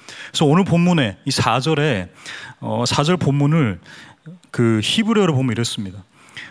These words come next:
"베요메루 타미드", "베요메루", "말하게 하소서", "타미드", "항상", "익달 엘로힘", "하나님은 위대하십니다"라고 말하게 하소서.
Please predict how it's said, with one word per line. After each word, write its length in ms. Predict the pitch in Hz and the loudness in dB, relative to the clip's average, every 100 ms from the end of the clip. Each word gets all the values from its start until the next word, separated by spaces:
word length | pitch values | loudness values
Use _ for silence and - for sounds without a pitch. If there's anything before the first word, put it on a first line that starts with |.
| - - | -16 -2
"베요메루 640 | 135 143 127 131 156 170 196 | 2 2 2 2 2 0 -2
타미드", 540 | - 147 139 117 101 | -2 0 2 0 -4
"베요메루", 540 | - 131 135 139 135 | -2 0 0 0 -2
"말하게 400 | 104 123 156 170 | 0 0 0 -2
하소서", 640 | 156 160 156 131 151 110 - _ _ - | -2 -2 -2 -2 -2 -2 -8 _ _ -6
"타미드", 440 | - 156 156 131 | -2 0 -2 -2
"항상", 640 | - 190 185 180 175 127 - _ _ _ - - - - - _ _ _ _ _ - | -2 -2 0 2 0 -2 -8 _ _ _ -20 -20 -20 -20 -20 _ _ _ _ _ -2
"익달 640 | 170 - - 156 160 160 | -2 -2 0 2 2 0
엘로힘", 580 | 131 131 143 139 127 95 - _ _ _ _ _ _ _ | -4 -2 0 0 -2 -6 -14 _ _ _ _ _ _ _
"하나님은 640 | - 185 190 180 180 180 - _ | -2 0 0 -2 -2 -4 -10 _
위대하십니다"라고 1160 | 120 135 180 190 185 196 185 190 180 175 156 151 | -4 0 2 2 2 2 2 2 2 2 2 0
말하게 340 | 135 120 127 113 | 0 0 0 -2
하소서. 500 | 110 104 - 98 | -4 -8 -10 -12